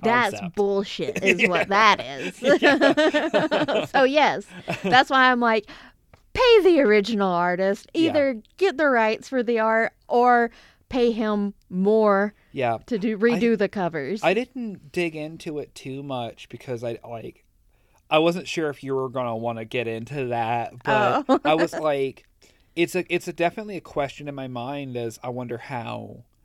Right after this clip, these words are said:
Speaker 2: the artist feels. I mean, he's, he's freelance.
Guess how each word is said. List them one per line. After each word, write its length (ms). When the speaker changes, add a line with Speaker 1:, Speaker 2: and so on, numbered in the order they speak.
Speaker 2:
the 120
artist 320
feels. 220
I 40
mean, 100
he's, 180
he's 220
freelance. 920